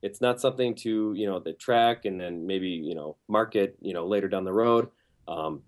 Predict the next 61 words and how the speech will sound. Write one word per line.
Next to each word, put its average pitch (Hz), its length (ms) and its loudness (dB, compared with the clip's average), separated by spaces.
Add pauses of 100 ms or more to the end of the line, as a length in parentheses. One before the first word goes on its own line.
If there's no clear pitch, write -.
(160)
they, 87 120 -4
they, 85 340 -8
they're, 90 160 -4 (180)
they're 101 140 2
pretty 120 220 2
clear 113 240 4
at 92 140 0
saying 85 260 -2
that. - 300 -12 (280)
Um, 78 380 -8 (420)
and 104 120 0
then 101 240 4
one 110 140 6
of 107 40 4
the 107 80 6
last 104 300 4
things 98 240 2
in 92 120 -2
this 85 140 -6
article 85 420 -2
was, 80 600 -2
um, 80 460 -4
you 101 100 4
know, 90 100 6
what 113 160 8
if 110 120 2
I 110 60 6
lose 139 220 6
my 151 120 4
phone? 151 440 4 (420)
Um, 87 300 0
you 104 100 -2
can 127 180 4
go 131 120 6
to 131 80 6
i 123 140 6
cloud 127 220 4
dot 127 180 2
com, 123 640 2
go 101 120 2
to 107 80 0
your 101 120 2
Find, 104 460 0
Find 107 200 2
My 107 200 4
iPhone, 101 340 2
and 95 100 -2
you 85 60 -8
can 95 160 -2
either 90 180 -4
wipe 117 220 4
your 147 120 0
phone, 143 400 2 (280)
um, 87 360 -4
and 104 100 0
then 101 140 2
the, 104 100 4
or 127 240 4
there 113 260 4
is 101 120 0
a, 98 80 2